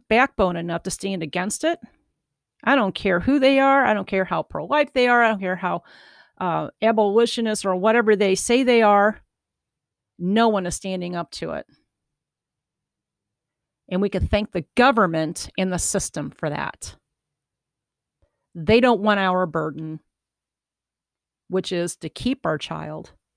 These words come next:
because they feel that that is their burden on their finances. So what are we taking money away from when it comes to the government? Well, it funds many things,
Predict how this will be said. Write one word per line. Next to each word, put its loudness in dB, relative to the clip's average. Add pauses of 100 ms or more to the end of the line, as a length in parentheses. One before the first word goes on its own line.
(840)
because 0
they -2
feel -2
that -2
that -4
is -6 (100)
their 2
burden -4 (2250)
on -2
their -4
finances. -8 (1080)
So 2
what 6
are 6
we 2
taking -2
money -6
away -6
from -12 (360)
when -8
it -10
comes -6
to -8
the -10
government? -8
Well, 2 (440)
it 2
funds 0
many -2
things, -12